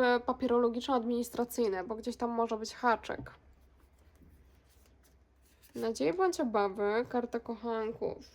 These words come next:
Macie bardzo dużo takich podwójnych aspektów, czyli że zrównoważę energię. E, ale zobaczę, o co chodzi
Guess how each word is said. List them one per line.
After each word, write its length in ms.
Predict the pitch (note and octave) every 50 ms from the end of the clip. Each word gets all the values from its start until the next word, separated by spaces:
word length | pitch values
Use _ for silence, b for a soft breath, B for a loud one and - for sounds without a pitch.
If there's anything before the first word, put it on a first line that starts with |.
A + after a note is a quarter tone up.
| -
Macie 380 | - - A#3 A#3+ B3+ B3 C#4+ C#4+
bardzo 500 | C4 B3 - - A3+ C#4+ D4 D4+ C#4+ C4+
dużo 200 | A#3+ C4+ B3+ C4
takich 260 | C4 B3 B3+ B3 B3
podwójnych 540 | - B3+ A#3 A3 A3+ B3+ B3+ B3 G#3 G3+ G#3
aspektów, 640 | G3+ G3+ G3+ - - G3+ F#3 - - - - - -
czyli 300 | - A3+ G#3 G#3 G#3 G#3
że 160 | A3+ A3 G#3
zrównoważę 760 | A3+ A#3 A#3 A#3+ A3+ A#3 A#3 A3 G#3+ A#3 A3 G#3+ A3+ A3+ A3+ G#3
energię. 640 | G3 G#3 G#3+ G#3+ G#3+ G#3 G#3 G3+ G3+ - - - - - - _ B B B B B B B B B B B B -
E, 480 | - G#3+ G#3 G#3 G#3 G#3 G#3 G#3 G#3+ A#3 - _ _ _ _ _ _ _ _ _ _ _ - _ - - _ _ _ _ _ _ _ _ _ _ _ _ -
ale 180 | A3+ B3+ C#4+ C#4
zobaczę, 440 | D4 C#4 A#3 C4+ C4 B3+ - A3+
o 40 | A3
co 120 | A3 - A3+
chodzi 420 | - - G#3 G3 G3 G3 F#3+